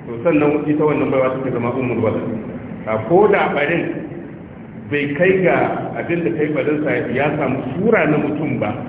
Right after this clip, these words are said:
amma tsawon lokacin cikinta ya zama to ya kai inda za a busa ma yaro rai. Idan bai kai ba, ita wannan baiwa ba ta zama ummul walad. Na uku, wanda shine na ƙarshe,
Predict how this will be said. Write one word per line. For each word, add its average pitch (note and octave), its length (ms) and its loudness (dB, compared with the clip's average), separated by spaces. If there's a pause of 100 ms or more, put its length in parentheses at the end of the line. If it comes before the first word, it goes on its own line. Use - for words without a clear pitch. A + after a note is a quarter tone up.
(420)
amma C3 340 0 (380)
tsawon F#3 400 4
lokacin F#3+ 640 2 (100)
cikinta - 440 2 (200)
ya A#2 80 -4
zama C3+ 220 -2 (100)
to D3 80 -2
ya D3+ 220 4 (100)
kai F3 140 2 (340)
inda D#3+ 160 0
za D3 160 0
a D#3 60 -2 (100)
busa C#3+ 240 -4
ma A#2+ 80 0
yaro B2+ 320 2
rai. A#2+ 160 0 (320)
Idan C#3+ 240 0
bai D3+ 140 4 (100)
kai E3 80 4
ba, F#3+ 140 4 (260)
ita F#3+ 160 -4
wannan C#3 220 0
baiwa C3+ 260 0
ba C3 80 0
ta B2+ 160 -2
zama A#2 240 -4
ummul A2+ 220 0
walad. C3 240 2 (180)
Na B2+ 160 0
uku, D#3 300 4 (720)
wanda C3+ 280 -2
shine E3+ 240 4
na D3+ 100 4
ƙarshe, D3+ 300 0